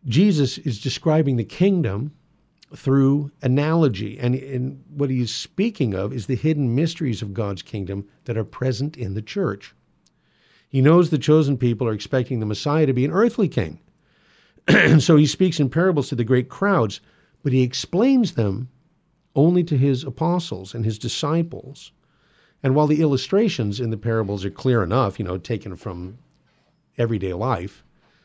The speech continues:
seeds and baking and farming and so forth, uh, fishing,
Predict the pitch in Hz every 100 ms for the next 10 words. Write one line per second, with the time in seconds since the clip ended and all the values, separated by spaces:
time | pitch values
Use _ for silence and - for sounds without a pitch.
0 | _ _ - 123 104 92 87 87 92 104
1 | - 85 92 85 87 - 110 101 85 87
2 | - 87 - 85 85 _ _ _ _ _
3 | 113 104 - 110 - 87 92